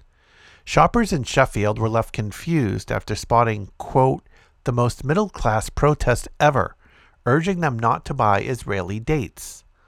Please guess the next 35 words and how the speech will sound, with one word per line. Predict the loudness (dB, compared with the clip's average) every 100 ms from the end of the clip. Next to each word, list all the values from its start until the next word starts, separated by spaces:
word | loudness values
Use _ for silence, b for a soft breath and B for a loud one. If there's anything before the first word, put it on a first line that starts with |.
| b b b b b b b -14
The | 0
demonstration | 2 2 -2 0 0 0 -2
in | -2
solidarity | 2 4 4 4 4 2
with | 0 -2 -2
Palestine | -2 -2 -4 -2 -2 -2
was | -6
captured | -4 -6 -4 -6 -4
on | -4 -4
film | -6 -6 -4 -6 -10
in | -10 -6
Waitrose | -4 -6 -4 -6 -4 -6 -12 -8
on | -8 -6
Saturday | -4 -2 -2 -2 -4
afternoon. | -4 -6 -8 -6 -6 -8 -10 -18 _ _ b b b b b b b b b
The | -8
group | -4 -2 -2
of | -2
around | 0 0 -2
six | -4 -6 -6 -6
people | -6 -4 -6 -8 _ -4
is | -4
seen | -2 -4 0
walking | 0 0 -4 -4
through | -2
the | -2
supermarket, | -2 -4 -2 -2 -2 -4 -14
handing | -8 -6 -4 -4
out | -4 -4
leaflets | -6 -6 -4 -6 -6 -8
as | -4 -4
they | -4 -6
sing | -4 -6 -6
in | -6 -6
harmony | -4 -2 0 0 -4 -6